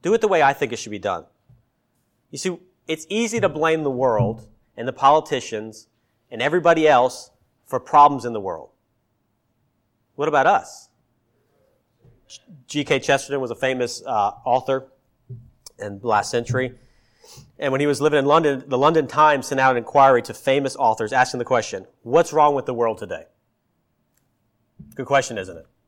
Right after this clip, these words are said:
Have you been watching the news lately? What is wrong with the world today? Here's his response. "Dear sir, I am."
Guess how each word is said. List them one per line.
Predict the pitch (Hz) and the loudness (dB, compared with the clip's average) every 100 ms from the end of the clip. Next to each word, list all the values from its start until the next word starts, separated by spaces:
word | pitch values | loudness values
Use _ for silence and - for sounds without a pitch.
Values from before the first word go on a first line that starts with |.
| _ _ _ _ _ _ _ _ | _ _ _ _ _ _ _ _
Have | 107 | -16
you | |
been | 107 | -8
watching | 120 123 131 | -4 -4 -6
the | 123 | -6
news | 139 | -4
lately? | 139 143 156 151 - _ _ _ _ _ _ | 0 0 -2 -6 -10 _ _ _ _ _ _
What | 107 147 | -4 -2
is | 165 135 | 0 0
wrong | 131 120 | -2 -2
with | |
the | 113 | -4
world | 107 101 | -6 -8
today? | 98 90 80 _ _ _ _ _ _ _ _ _ _ _ _ _ _ _ _ _ _ _ _ _ _ | -10 -14 -16 _ _ _ _ _ _ _ _ _ _ _ _ _ _ _ _ _ _ _ _ _ _
Here's | 147 139 | 0 0
his | 135 | -2
response. | 120 - 117 90 - - _ _ | -8 -2 -2 -2 -10 -20 _ _
"Dear | 113 151 165 | -4 0 0
sir, | - 113 85 - _ _ _ _ _ _ _ | 2 0 -2 -10 _ _ _ _ _ _ _
I | 135 110 | -2 -2
am." | 95 78 | -2 -10